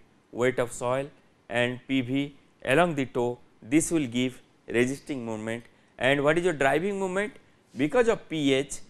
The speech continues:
it will try to drive. So, you can find it out both the moment and check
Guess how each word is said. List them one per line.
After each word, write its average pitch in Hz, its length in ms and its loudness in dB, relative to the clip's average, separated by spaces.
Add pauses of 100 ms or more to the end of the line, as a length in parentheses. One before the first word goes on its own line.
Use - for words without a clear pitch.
(140)
it 139 160 -6
will 156 140 0
try 127 240 2
to 123 160 -8
drive. 110 300 -4
So, - 180 -8
you 180 80 -2
can 175 180 -6
find 160 260 -8
it 196 120 -8
out 156 200 -6
both 139 220 -4
the 143 80 -4
moment 131 380 -6
and 123 240 -6
check 135 260 -4